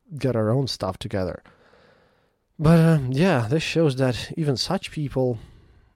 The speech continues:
even they don't like Putin and they don't consider Putin be, to be a very representative figure. And that gives us quite a lot to think about. And, uh, do we, do, does the West even have a clear message?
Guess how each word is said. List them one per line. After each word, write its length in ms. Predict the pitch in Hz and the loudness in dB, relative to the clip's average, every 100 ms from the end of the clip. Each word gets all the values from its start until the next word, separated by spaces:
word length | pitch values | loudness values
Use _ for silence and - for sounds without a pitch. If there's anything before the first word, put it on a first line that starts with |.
| _ | _
even 200 | 226 214 | -4 2
they 200 | 175 139 | 2 2
don't 200 | 101 110 | 0 -4
like 160 | 95 92 | -6 -6
Putin 280 | 120 113 107 | -6 -4 -6
and 140 | 101 | -6
they 120 | 110 | -6
don't 120 | 98 101 | -4 -8
consider 400 | 92 110 92 90 - | -6 -6 -6 -6 -4
Putin 340 | 131 95 92 - - - _ - | -4 -4 -10 -16 -20 -20 _ -12
be, 120 | 120 | -12
to 140 | - 127 | -8 -4
be 120 | 120 | -4
a 40 | |
very 140 | 104 101 | -4 -6
representative 460 | 107 107 110 104 | -10 -8 -8 -10
figure. 320 | - 117 - - _ _ _ _ _ _ | -10 -10 -12 -18 _ _ _ _ _ _
And 240 | 190 190 175 | -4 -2 -2
that 180 | 165 | -2
gives 460 | 135 120 98 - - | -2 -4 -4 -12 -10
us 260 | 113 110 - | -10 -8 -8
quite 180 | 120 110 | -6 -4
a 40 | |
lot 180 | 101 98 | -6 -8
to 60 | - | -12
think 180 | 107 | -12
about. 260 | 98 80 - - _ _ _ _ _ _ _ _ | -12 -12 -16 -20 _ _ _ _ _ _ _ _
And, 280 | 123 117 117 | -4 -2 0
uh, 120 | 113 104 120 | -2 -2 -2
do 120 | 139 | 0
we, 260 | 135 131 - | 0 -4 -6
do, 140 | 139 151 | -8 -8
does 360 | 139 135 139 | -8 -2 0
the 80 | 127 | 0
West 220 | 123 131 | -2 -4
even 160 | 135 110 | -8 -8
have 460 | - 98 113 131 - - _ - | -10 -10 -8 -8 -10 -20 _ -14
a 80 | - | -8
clear 200 | 151 151 | -6 -4
message? 480 | 147 - 175 - | -6 -8 -12 -14